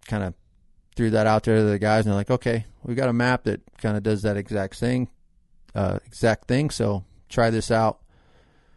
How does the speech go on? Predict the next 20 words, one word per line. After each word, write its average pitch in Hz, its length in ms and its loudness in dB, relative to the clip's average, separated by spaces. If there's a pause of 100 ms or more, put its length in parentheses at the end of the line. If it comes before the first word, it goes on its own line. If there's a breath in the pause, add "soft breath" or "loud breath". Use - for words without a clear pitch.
(400 soft breath)
Took 113 180 -4
it 101 60 0
over 110 180 2
there 113 300 4
one 117 220 0
day, 113 320 2
got 98 140 0
it 85 80 -6
back, 104 380 0
and, 90 220 -4
uh, 87 240 -4
put 98 160 -4
it 95 100 -4
on, 101 200 0
and, 95 160 -4
and 92 100 -4
it 87 100 -6
did 92 180 -4
exactly 82 480 -6
that. 80 220 -4